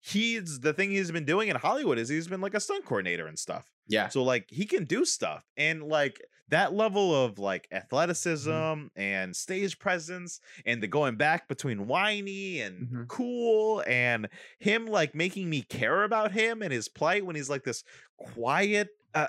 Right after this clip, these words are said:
Speaker 1: man who, like, pays second fiddle to his wife and can barely even, like, stand up to her.
Speaker 2: Yeah.
Speaker 1: But, like, the whole journey for him, wow.
Speaker 2: It, it's
Speaker 1: Wow.
Speaker 2: incredible. I mean, he did a fucking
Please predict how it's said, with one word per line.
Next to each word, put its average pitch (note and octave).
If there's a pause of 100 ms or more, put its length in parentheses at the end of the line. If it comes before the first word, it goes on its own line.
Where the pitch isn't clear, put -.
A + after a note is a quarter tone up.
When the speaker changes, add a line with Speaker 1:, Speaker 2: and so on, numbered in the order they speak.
Speaker 1:
man G3
who, F#3
like, C#3+ (260)
pays F3
second E3+
fiddle F#3+
to F#3
his C3
wife E3
and C#3+ (300)
can D#3
barely G3
even, F#3+
like, D3+
stand F#3
up G3
to A#3+
her. A#3
Speaker 2:
Yeah. B2+
Speaker 1:
But, F3
like, D#3+
the D3+
whole G3+
journey F3+
for A3
him, A3
wow. G#2+ (180)
Speaker 2:
It, F3+
it's D#3+
Speaker 1:
Wow. A3+
Speaker 2:
incredible. A3+
I D#3
mean, G3+
he G#3+
did F#3+
a D#3
fucking B2